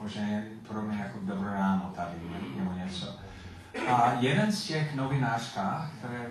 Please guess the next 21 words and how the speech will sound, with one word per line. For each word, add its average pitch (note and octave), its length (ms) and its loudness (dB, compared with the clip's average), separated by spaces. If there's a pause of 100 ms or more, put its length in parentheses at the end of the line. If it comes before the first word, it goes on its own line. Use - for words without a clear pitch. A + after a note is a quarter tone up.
(100)
vede A#2 520 -2
v - 40 -12
tom A2+ 120 -6
programu, A2 500 -6
se - 180 -8
jmenuje A2 260 -6 (100)
Kathy A#2 260 0
Lee A2 200 -4
Gifford. D3+ 400 -4 (1000)
A C#3+ 140 -2
den C#3+ 340 4
potom, D#3 400 0
než, C3+ 480 -4 (140)
než, B2 560 -4
a, A#2 280 -4 (140)
Billy B2 140 -2
Graham A#2 280 -4
zemřel, G2 580 -2 (800)
ona C3 240 2
měla A#2+ 440 2
nějaké A#2 480 -2